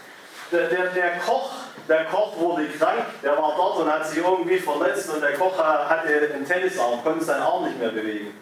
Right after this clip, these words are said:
Und, äh, wer von euch weiß, ist mega blöd, wenn <laughs> der Koch ausfällt auf einer Konferenz. Äh, es geht auch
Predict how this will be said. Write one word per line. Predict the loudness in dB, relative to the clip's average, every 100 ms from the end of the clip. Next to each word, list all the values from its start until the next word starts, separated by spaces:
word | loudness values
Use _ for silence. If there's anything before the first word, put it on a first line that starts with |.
| -20 -20 -20 -20 -20 -20 -4
Und, | 0 2 2
äh, | 0 2 0 -4 -12 -10 -2
wer | 0
von | 2 0
euch | -2 -2
weiß, | 0 0 -2
ist | -4 -2
mega | 2 2 2
blöd, | 2 0 0 -4 -6 -16 -8
wenn | -6 -2
<laughs> | -2
der | 0
Koch | 0 0 0
ausfällt | 0 0 0 2
auf | 2 0
einer | -2 -2
Konferenz. | -2 -2 -6 -6 -10 -14 -14 -12 -4
Äh, | 0 2 2 2 0 -4 -6 -8 -6 -6 -8 -6
es | -6 0
geht | 2 2
auch | 0